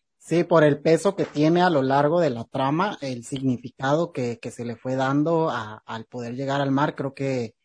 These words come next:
que sí lo hace una muy buena escena y un muy buen final de temporada, que es lo que después ya nos va a hacer llegar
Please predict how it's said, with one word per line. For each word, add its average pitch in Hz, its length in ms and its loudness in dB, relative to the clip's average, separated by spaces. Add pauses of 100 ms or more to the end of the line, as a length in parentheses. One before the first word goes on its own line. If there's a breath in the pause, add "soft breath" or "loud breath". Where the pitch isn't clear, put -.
(120)
que 127 100 -14
sí - 160 -8
lo 135 140 0
hace 135 440 -4 (260)
una 143 320 2
muy 143 360 2
buena 165 240 2
escena 160 360 0
y 151 60 4
un 147 120 4
muy 147 160 4
buen 147 220 2
final 143 320 0
de 147 80 -8
temporada, 135 640 0 (300 soft breath)
que 147 300 6
es 220 140 2
lo 190 180 0
que 147 160 -2
después 175 640 0
ya 185 160 6
nos 180 200 -2
va 175 80 4
a 170 40 2
hacer 170 260 -4
llegar 165 540 4